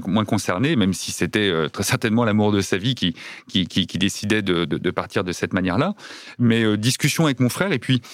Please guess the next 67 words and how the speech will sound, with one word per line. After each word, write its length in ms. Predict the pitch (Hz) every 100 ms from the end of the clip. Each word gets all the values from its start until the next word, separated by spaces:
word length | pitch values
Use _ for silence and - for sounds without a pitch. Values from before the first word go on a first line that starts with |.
| - - -
euh, 200 | 78 -
quand 120 | 131
on 80 | 127
s'est 120 | -
retrouvés, 460 | 110 151 151 196 143
co-, 100 | - -
euh, 220 | 85 92
réellement 440 | 98 107 131 147 160
confrontés, 380 | 147 - 151
parce 160 | 160 117
qu'au-delà 180 | 127 131
de 60 |
la 60 | 117
discussion, 420 | 101 - 113 185
faut 60 | -
savoir 140 | 101 98
que 40 |
les 40 |
choses 200 | 98 127
se 80 | -
sont 100 | 90
pas 120 | 87 98
passées 260 | 98 104
comme 160 | - 92
il 60 |
le 60 | 90
souhaitait, 300 | - 131 180
et 20 |
que 60 | 156
c'est 100 | 110
un 60 |
médecin 400 | 113 135 - 107
qui 120 | 92 80
finalement 360 | - 85 80
a 40 | 69
aidé 120 | 73
mon 140 | 69
père. 200 | - - - - -
Une 80 | 98
fois, 160 | - 135
parce 160 | 98
que 80 | 92
mon 60 | 85
père 160 | 117
est 60 | 95
tombé 180 | 95 92
dans 140 | 87
un 40 |
coma 220 | 85 78 76
très 200 | - 147
profond, 360 | 104 - 156 - - -
et 80 | 120
que 60 |
c'est 100 | -
un 80 | 107
médecin 480 | 120 135 - 107 139 - - -
qui 100 | 107
finalement 300 | 113 104 147
nous 140 | 107
a 40 | 101
dit, « 220 | 135 - _
On 40 | 98
va 120 | 123
faire 160 | 127 98
ce 60 | -
qu'il 80 |
faut. » 180 | - -